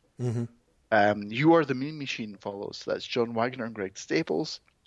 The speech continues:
Speaker 2: And it is, it's, again, the name is pretty, pretty suggestive. It's a, a
Speaker 1: Mm-hmm.
Speaker 2: multiple choice. It's choose your own adventure if you're the Mean Machine, with the added joke of there are no real options 'cause the Mean Machine is dumb,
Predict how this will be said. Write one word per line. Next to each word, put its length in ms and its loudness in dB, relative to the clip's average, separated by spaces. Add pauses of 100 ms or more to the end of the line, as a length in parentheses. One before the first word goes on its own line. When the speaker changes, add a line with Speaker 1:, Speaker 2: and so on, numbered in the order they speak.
(600)
Speaker 2:
And 200 2
it 220 2
is, 580 2 (580)
it's, 420 -2
again, 480 0 (160)
the 100 -2
name 280 -2
is 140 -6
pretty, 440 -6 (320)
pretty 220 -8
suggestive. 680 -4
It's 280 -6
a, 360 2
a 120 0
Speaker 1:
Mm-hmm. 100 -2
Speaker 2:
multiple 320 -4
choice. 260 -10
It's 100 -8
choose 220 2
your 120 8
own 100 4
adventure 360 4
if 120 -4
you're 100 0
the 120 -8
Mean 180 -6
Machine, 360 -2 (340)
with 120 4
the 140 2
added 300 2
joke 300 -4
of 260 -8 (400)
there 180 0
are 220 -6 (160)
no 200 -2
real 260 -2
options 500 0
'cause 140 -8
the 100 -12
Mean 160 -6
Machine 220 -6 (100)
is 100 -20 (120)
dumb, 240 4